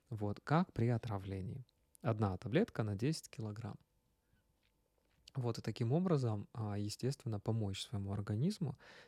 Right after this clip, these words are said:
Те токсины, которые вы распаковываете в процессе практики,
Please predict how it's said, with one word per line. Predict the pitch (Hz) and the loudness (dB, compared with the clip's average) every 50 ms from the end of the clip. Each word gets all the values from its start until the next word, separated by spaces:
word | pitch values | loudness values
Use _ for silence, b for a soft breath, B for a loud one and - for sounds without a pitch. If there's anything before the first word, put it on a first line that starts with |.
| B | B
Те | _ - 127 123 113 104 | _ 2 4 6 6 4
токсины, | - - 107 - - - - 123 110 104 95 | 4 0 -2 -2 0 2 2 2 2 2 -2
которые | - - - 110 104 101 | -4 -4 -2 0 0 0
вы | 101 104 | 0 0
распаковываете | 104 104 - - - 110 - - - 110 104 101 101 98 98 98 - - | -2 -2 -2 -2 -4 -4 0 2 2 4 4 4 2 0 0 0 -4 -8
в | - - | -10 -8
процессе | - - 110 - - - 101 98 - - - | -2 -2 0 0 0 -2 -2 -2 -2 -8 -10
практики, | - - - 135 170 - - - 170 143 - - 135 | -4 0 2 2 2 2 0 -2 -2 -2 -2 -10 -10